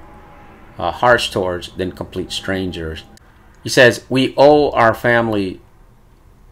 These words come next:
special tenderness. Those within our home belong to this sacred inner circle." And much is said about the importance of religion in the home. A home without religion is dreary and unblessed indeed, but we must make sure that our home religion is true and real,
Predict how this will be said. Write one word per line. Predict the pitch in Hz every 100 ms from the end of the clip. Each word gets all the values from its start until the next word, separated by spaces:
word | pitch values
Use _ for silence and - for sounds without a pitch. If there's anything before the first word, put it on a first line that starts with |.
| - _ _ _ _
special | - - - 156 156 113
tenderness. | - - 98 87 82 78 - - _ - - _ _ _ -
Those | 123 -
within | 139 131
our | 123 120
home | 117 113 113 120 98
belong | 104 101 107
to | - 101
this | 95 95 - -
sacred | - - 165 156 143 131 -
inner | 120 110 110
circle." | - - 107 - - - - - - - - - - - -
And | 104
much | 123 120
is | -
said | 120
about | 113 107
the | 107
importance | 104 113 113 107
of | 95
religion | 98 92 113 113 107
in | 101
the | 92
home. | 117 123 120
A | 92
home | 120 139
without | 127 123 113
religion | 113 113 110 110
is | 104 90
dreary | - 127 135 131 131 -
and | 101 95
unblessed | 110 117 107 107 104 104
indeed, | 98 123 123
but | 107 110
we | 160
must | 170 151 -
make | 147 131
sure | - 160
that | 151 127
our | 117
home | 110 139 165 151
religion | 131 139 131 139
is | - 131 117
true | - - - 233 262 220 185 -
and | - 151 151 143 165
real, | 254 269 233 117 92